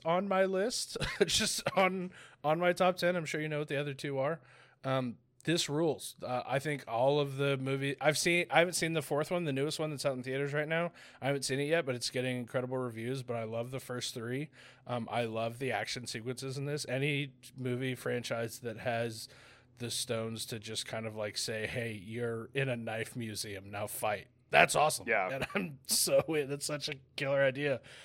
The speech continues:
Speaker 1: Uh, I'm excited for the, like, spin-off series that they're working on. I think that's gonna be a blast. Just give me as much John Wick as possible.
Speaker 2: Uh, I've,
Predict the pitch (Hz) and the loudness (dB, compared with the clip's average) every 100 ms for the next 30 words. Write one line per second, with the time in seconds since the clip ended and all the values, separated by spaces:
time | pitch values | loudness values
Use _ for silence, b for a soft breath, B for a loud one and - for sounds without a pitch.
0 | B B 127 123 127 139 131 131 131 131 | B B -4 -2 0 0 2 4 4 2
1 | - 131 127 123 120 - - 117 120 127 | -2 -2 0 0 -2 -4 -6 -4 -2 -2
2 | 135 - - 139 139 143 143 156 147 156 | -2 -6 -4 0 0 0 -2 -4 -2 -2
3 | 151 156 156 156 151 160 170 151 123 120 | 0 -2 -2 0 2 0 -2 -8 -8 -6
4 | 120 - 131 127 123 123 110 110 113 - | -6 -6 -4 -2 -2 -4 -4 -2 -2 -2
5 | - 110 - - 120 127 139 127 131 120 | -6 -10 -12 -8 -6 -2 -2 -2 -6 -6
6 | - 120 113 113 107 110 - 113 - - | -6 -6 -4 -6 -8 -14 -12 -12 -12 -18
7 | - _ _ _ _ _ _ _ _ _ | -20 _ _ _ _ _ _ _ _ _
8 | - 131 123 117 113 143 | 8 10 12 10 10 10